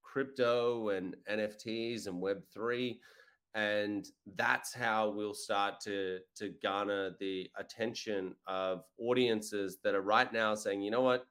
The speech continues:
You just, you're just talking absolute garbage." We need to bring that back and say, "It's a little bit better. Your experience is gonna be a, a, a bit better than what you're used to,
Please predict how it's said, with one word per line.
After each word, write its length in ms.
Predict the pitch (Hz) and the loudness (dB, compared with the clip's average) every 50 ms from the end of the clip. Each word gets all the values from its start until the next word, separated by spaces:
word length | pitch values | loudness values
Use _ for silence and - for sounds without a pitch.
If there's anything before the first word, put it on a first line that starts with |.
| _ _ - | _ _ -12
You 80 | 110 104 | -10 -4
just, 320 | 110 131 135 127 - - _ _ _ _ _ _ _ _ _ _ - | -2 -2 -2 -4 -6 -12 _ _ _ _ _ _ _ _ _ _ -14
you're 120 | 113 110 107 | -12 -10 -6
just 280 | 113 131 131 - - | -6 -6 -6 -8 -10
talking 640 | - - 110 104 98 - - 101 98 95 92 90 90 _ - | -6 -2 -2 -2 -2 -2 -2 -2 0 0 -2 -4 -6 _ -6
absolute 640 | 104 104 104 - - - - - 107 104 98 92 92 - | -4 -4 -4 -4 -6 -12 -10 -8 -6 -4 -4 -4 -4 -4
garbage." 640 | 87 85 82 82 - 78 78 87 107 117 - - _ _ _ _ - | -2 0 0 -2 -2 -6 -8 -8 -8 -8 -12 -14 _ _ _ _ -6
We 120 | - 110 110 | 0 2 2
need 220 | 113 117 113 110 | 2 2 0 0
to 80 | 110 113 | -4 -6
bring 480 | 98 82 - 110 107 110 113 127 123 117 | -6 -2 0 2 4 6 6 6 6 6
that 300 | 110 104 92 - - - | 4 4 2 0 -4 -2
back 320 | 95 90 82 76 80 - _ _ _ _ _ _ - | -2 -2 -2 -4 -8 -14 _ _ _ _ _ _ -8
and 140 | 107 101 98 | -6 -6 -4
say, 340 | - 107 101 98 95 95 - _ _ _ _ - | -2 -2 0 0 -2 -4 -10 _ _ _ _ -8
"It's 220 | 110 104 - - | -8 -6 -4 -2
a 80 | 110 101 | 0 0
little 540 | 95 95 98 98 95 104 131 151 147 147 117 | 0 0 -4 -4 2 6 8 10 10 10 8
bit 260 | 113 120 110 - - | 8 2 2 2 -2
better. 260 | 95 90 82 73 - - _ _ _ _ _ _ - | -6 -6 -6 -6 -10 -16 _ _ _ _ _ _ -8
Your 200 | 107 104 110 110 | -4 0 0 0
experience 800 | 104 107 - - - 120 117 120 117 113 113 110 104 - - | 0 -2 -6 -4 0 2 2 4 4 4 2 2 0 -4 -8
is 140 | 104 101 90 | -10 -10 -8
gonna 220 | - - 104 101 92 | -4 -2 0 0 0
be 380 | 87 101 98 95 92 82 - - _ _ _ - | 0 -2 -2 -2 -2 -6 -10 -14 _ _ _ -2
a, 220 | 107 113 110 107 107 - - _ _ _ - | 2 2 2 2 0 -6 -12 _ _ _ -2
a, 120 | 104 104 104 - - - | -2 -2 -2 -2 -6 -10
a 80 | 104 104 101 - - | -10 -10 -8 -6 0
bit 300 | - 170 175 131 - - | 0 0 0 0 0 2
better 320 | 123 120 120 123 123 123 | 2 4 4 4 4 4
than 300 | 120 110 113 110 110 107 | 4 4 2 2 2 2
what 180 | 104 110 107 98 | 0 0 -2 -2
you're 120 | 98 98 95 | -4 -6 -6
used 420 | 95 98 120 147 175 - - - | -6 -2 -2 -2 -2 -2 -4 -4
to, 260 | - 160 160 160 151 | -2 -2 -2 -2 -4